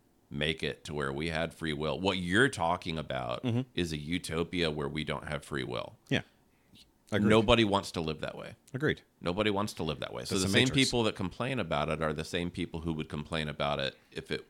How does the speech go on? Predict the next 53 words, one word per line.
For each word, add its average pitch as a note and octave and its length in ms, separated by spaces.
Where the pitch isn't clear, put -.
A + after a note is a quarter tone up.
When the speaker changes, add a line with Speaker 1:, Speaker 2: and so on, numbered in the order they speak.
Speaker 1:
if D2 180
it D2 140
were D2 100
what C#2 220
they D2+ 80
were B1+ 100
talking D2 400
about. G#1 300
You'd F2+ 160
complain F#2+ 320
about D#2 220
it C2+ 60
either C2+ 200
way. B2 180
Speaker 2:
Yeah. B2 160
Speaker 1:
God C3 220
knew B2 140
this, D2 440
Speaker 2:
Mm-hmm. B2+ 160
Speaker 1:
and G2 80
he F2+ 80
loves F#2 200
us D2 140
anyway, C2 520
which - 180
I - 20
Speaker 2:
Yeah. G#2 40
Speaker 1:
think B1 100
is - 60
pretty A1 200
awesome G1+ 320
of G1+ 100
him. C2 140
Speaker 2:
True. - 140
Speaker 1:
Uh, C2+ 160
Chuck, E2+ 240
Speaker 2:
Agreed. D2+ 140
Speaker 1:
Chuck, - 240
not C#2+ 280
so - 160
much. G1+ 380
Uh, F#2+ 340
<laughs> G#3 440
Speaker 2:
No, F3 280
Speaker 1:
Chuck, C3+ 360
Chuck - 260
just B2+ 160
started G#2 240
burning F#2+ 300
all F2 120
the E2+ 100
universes E2 640
down, C#2+ 460